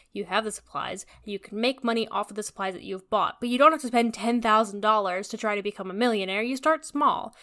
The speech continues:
And I, I think that's, that's important, like, scaling things up as you go. If you're scared of money magic, start by trying to manifest twenty dollars and then move to fifty and then move to a hundred. You don't have to start with,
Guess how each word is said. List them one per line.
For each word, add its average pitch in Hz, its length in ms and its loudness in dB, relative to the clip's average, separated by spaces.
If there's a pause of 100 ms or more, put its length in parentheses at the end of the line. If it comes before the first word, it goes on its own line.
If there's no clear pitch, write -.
(160)
And 247 160 2
I, 254 60 -2
I 277 60 2
think 302 220 -4
that's, 285 360 0
that's 247 180 -2
important, 220 480 0
like, 196 240 -4 (160)
scaling 285 600 0
things 262 260 0
up 240 160 0
as 214 140 -8
you 196 80 -8
go. 208 380 2 (240)
If - 100 -10
you're 220 100 0
scared 240 340 2
of 254 80 -2
money 240 240 2
magic, 202 440 -2 (200)
start 277 320 2
by 302 100 6
trying 294 260 0
to 277 60 2
manifest 269 600 0
twenty 226 340 0
dollars 190 480 0
and 214 120 -4
then 214 120 0
move 220 200 0
to 220 40 -10
fifty 226 360 -2
and 175 80 -6
then 190 80 -4
move 196 160 -4
to 170 80 -6
a - 80 -4
hundred. 180 360 -4
You 208 100 -4
don't 233 180 4
have 247 160 -4
to 233 100 -6
start 233 340 4
with, 214 200 -2